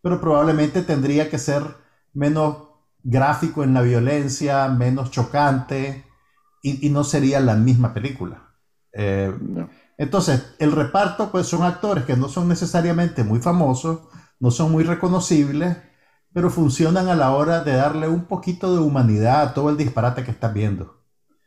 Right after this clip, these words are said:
Speaker 1: Eh, entonces, eh, eh, eh, eso me pareció interesante, fíjate que como la película estaba como bien calibrada para el tipo de película que quiere ser. Eh, y, y yo creo que funciona en ese sentido.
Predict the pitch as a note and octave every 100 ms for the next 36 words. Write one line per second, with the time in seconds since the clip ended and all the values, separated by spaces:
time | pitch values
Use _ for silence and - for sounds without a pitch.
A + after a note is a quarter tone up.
0 | _ _ - A2+ A2 G#2+ G#2 G2+ G#2 B2
1 | A#2 C#3+ C#3 F#3+ E3+ - _ C#3 C3 D3
2 | D3+ D#3+ E3 F3 G3 A3 A3+ G#3+ F3 D#3
3 | F#3+ F3+ E3 - E3 B2 G#2 A2 C#3+ D3+
4 | C#3+ C3 G#2+ G2 - _ _ _ _ -
5 | D#3 F3 F3 D3 D#3 F#3 E3+ B2 E3 E3
6 | F3 E3+ C#3+ C3+ C#3+ D#3 F3+ E3 C3 A#2+
7 | B2+ C#3+ F#3+ G#3+ _ _ _ _ _ _
8 | _ - C3 A#2+ C3+ C3 E3 D#3 C3+ D3
9 | D#3+ D3 B2+ C3 C3+ B2 - D3 F2+ -
10 | _ _ _ _ _ _ _ _ _ -
11 | A2+ A2+ A2 G#2 G#2 A#2+ A#2+ B2+ B2+ C3+
12 | - D3+ D3 D3 C3+ A#2+ C3 C3 A#2+ A2+
13 | A#2 B2 A#2 - G#2 G2 F2